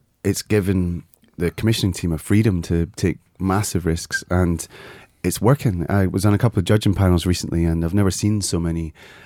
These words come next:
uh, B B C Three entries in, in, uh, all the categories I've, I've, I've looked at. And I think you mentioned Fleabag and, um,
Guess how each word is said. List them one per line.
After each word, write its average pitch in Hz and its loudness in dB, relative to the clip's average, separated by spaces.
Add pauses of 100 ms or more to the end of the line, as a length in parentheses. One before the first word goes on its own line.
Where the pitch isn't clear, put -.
(120)
uh, 87 0
B 95 -2
B 92 0
C 90 -6
Three 87 -2
entries 90 -2
in, 85 -4
in, 87 -2
uh, - -6 (140)
all 98 0
the 92 0
categories 92 -2
I've, 82 -4
I've, 80 -8
I've 87 -6
looked - -2
at. 87 0
And 87 0
I 82 -2
think - -2 (440)
you 110 2
mentioned 101 0
Fleabag 85 -2 (100)
and, 82 -2
um, 80 -2